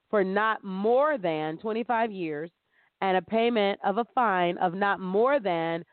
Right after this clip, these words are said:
forty thousand dollars. Now, at this time, I am unable, time that we are releasing this particular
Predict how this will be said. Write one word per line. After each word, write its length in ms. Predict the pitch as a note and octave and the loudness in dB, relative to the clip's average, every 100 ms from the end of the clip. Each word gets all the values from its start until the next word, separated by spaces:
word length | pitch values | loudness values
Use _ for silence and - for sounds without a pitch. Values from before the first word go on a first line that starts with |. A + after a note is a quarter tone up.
| _ _ _ _ - | _ _ _ _ -6
forty 300 | C#4+ C#4 D4+ - | -2 0 -2 -2
thousand 380 | A3 G#3+ G#3 G3 | -2 -2 -6 -4
dollars. 480 | G3+ G3 E3 D3 D3+ | 0 0 0 -4 -6
Now, 220 | F#3+ F#3 F3 | -4 -2 0
at 200 | G3+ F3 | -2 0
this 180 | G#3+ B3+ - | -2 -2 -4
time, 460 | C4 G#3 F#3 F#3+ - | -2 0 -2 -4 -4
I 340 | F#3 G#3+ A3 - - | -2 0 -2 -4 -8
am 280 | G#3 G3 F#3+ G3+ | -2 -2 -2 -4
unable, 800 | G3+ G#3 A3 A3+ F3+ F3 F3 _ - | -4 -2 0 0 2 2 0 _ -10
time 320 | G#3 G#3 G#3+ | -4 -4 -2
that 180 | G3+ F#3+ | -4 -4
we 140 | G3+ | -4
are 80 | F#3+ | -2
releasing 760 | F#3+ F#3 G#3 G#3 A3 G3+ G3 G#3 D#3+ | -2 -4 -6 -4 -2 0 -2 -8 -4
this 260 | G3 F#3+ F#3+ _ - | 0 0 -2 _ -12
particular 840 | G3 - A3+ - G3+ F#3+ F#3 | -8 -4 -4 0 0 2 2